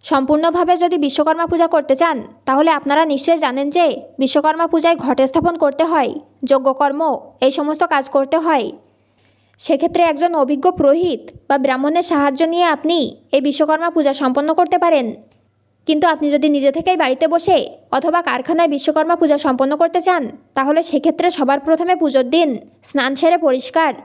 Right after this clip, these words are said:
ও শুদ্ধ কাপড় পরে পূজার স্থানে আসুন। তারপর বিশ্বকর্মা পূজার উপকরণগুলি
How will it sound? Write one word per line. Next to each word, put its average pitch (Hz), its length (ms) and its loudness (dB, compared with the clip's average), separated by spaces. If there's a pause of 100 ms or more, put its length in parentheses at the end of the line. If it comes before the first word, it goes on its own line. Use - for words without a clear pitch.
(100)
ও - 80 0
শুদ্ধ 269 320 -2
কাপড় 285 340 0
পরে 330 220 4 (360)
পূজার 277 340 0
স্থানে 349 300 0
আসুন। 330 340 2 (1200)
তারপর 277 240 2
বিশ্বকর্মা 311 520 0
পূজার 277 320 2
উপকরণগুলি 269 680 2